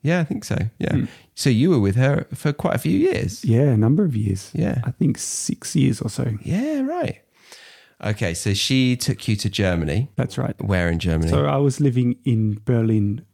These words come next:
Speaker 2: for the majority, but then we did a lot of travel around as well. And I lived in Munich for some time. Uh, and Germany's, it's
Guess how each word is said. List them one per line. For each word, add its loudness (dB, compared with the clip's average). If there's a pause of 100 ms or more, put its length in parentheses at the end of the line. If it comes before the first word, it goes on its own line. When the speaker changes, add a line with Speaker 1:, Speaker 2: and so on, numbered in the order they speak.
(320)
Speaker 2:
for -4
the -2
majority, 0 (160)
but -4
then 2
we 4
did 2
a 2
lot 0
of -6
travel -4
around -4
as -8
well. -8 (120)
And 0
I -2
lived 0
in 2
Munich 2
for -4
some 0
time. 0 (320)
Uh, -2
and 4
Germany's, 4 (280)
it's -4